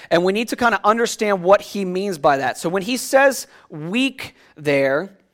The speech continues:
the Greek means to lack strength or to be diseased. That's, that's literally what the Greek means. And so what Paul is saying there, he's not talking about the physical strength of the, the particular group of people that will not eat meat. What he's referring to is that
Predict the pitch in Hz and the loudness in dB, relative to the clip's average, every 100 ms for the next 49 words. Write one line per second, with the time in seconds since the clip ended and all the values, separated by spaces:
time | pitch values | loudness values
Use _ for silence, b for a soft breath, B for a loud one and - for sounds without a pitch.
0 | _ b b b b 165 156 175 247 311 | _ b b b b -2 -2 0 0 0
1 | 247 220 233 214 - - b 202 190 196 | -2 -4 -2 -4 -8 -16 b 0 4 6
2 | 220 240 - - 220 233 214 - 175 202 | 6 4 -2 -8 -4 -4 -4 -4 -2 -2
3 | 151 208 214 175 160 175 165 120 - - | -4 -6 -4 -2 0 0 -2 -6 -12 0
4 | 165 170 - 180 196 170 190 233 226 202 | 0 0 -2 4 4 6 6 6 6 2
5 | 190 156 160 170 147 151 131 127 156 196 | -2 -2 0 0 0 -6 -6 -8 -2 4
6 | 233 - - 311 320 311 240 214 - 254 | 6 4 8 10 12 10 6 2 0 2
7 | 262 220 196 208 190 - 175 226 269 - | 2 2 2 0 -6 -8 2 6 6 4
8 | - 240 247 240 202 190 196 170 - 254 | 4 6 6 2 4 4 4 -2 -4 -4
9 | 294 - 262 254 - - 247 247 180 - | -2 -4 -4 -4 -6 -2 0 2 0 -6
10 | - B B B B 185 185 180 - B | -20 B B B B 10 12 10 2 B
11 | 175 175 233 165 202 202 185 247 262 240 | -6 -4 -4 0 0 0 -2 -2 4 4
12 | 180 196 240 247 - 247 226 214 170 190 | 4 0 2 2 0 -8 2 2 4 2
13 | 170 180 190 208 208 196 190 180 208 160 | 4 0 2 4 4 0 -8 -6 -4 -4
14 | 156 180 220 220 202 - 269 277 - 208 | 0 0 2 -2 -4 0 0 0 -4 -2
15 | 185 180 185 | 0 4 2